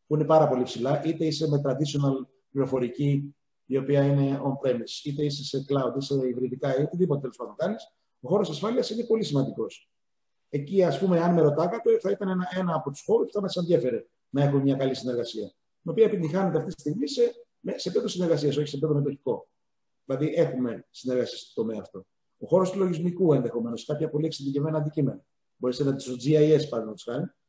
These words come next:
το οποίο μπορεί να χρειάζεσαι, ε, ενίσχυση για κάποια έργα τα οποία θα βγουν με, για πληροφορική. Ε, ή αύριο μπορεί να είναι ο χώρος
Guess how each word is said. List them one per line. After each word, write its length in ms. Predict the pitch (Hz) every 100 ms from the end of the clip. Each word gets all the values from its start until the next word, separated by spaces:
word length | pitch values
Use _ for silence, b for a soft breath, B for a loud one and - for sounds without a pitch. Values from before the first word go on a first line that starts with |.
| _ _ _
το 100 | -
οποίο 260 | 147 165 175
μπορεί 240 | 151 156
να 80 | 151
χρειάζεσαι, 500 | 135 151 180 - 180
ε, 720 | 175 - 151 147 139 131 127
ενίσχυση 420 | 127 165 - - 165
για 100 | 160
κάποια 240 | 165 160
έργα 140 | 170
τα 80 | 170
οποία 140 | 160 156
θα 120 | 147
βγουν 240 | 156 180
με, 100 | 170
για 160 | 165 170
πληροφορική. 680 | 175 160 165 160 131 - _ _ _ _ _
Ε, 100 | - 131 117 110 107 - 147
ή 360 | 160 165 160
αύριο 240 | 160 165 170
μπορεί 180 | 156 160
να 100 | 170
είναι 120 | 170
ο 60 | 147
χώρος 640 | 156 165 175 - - -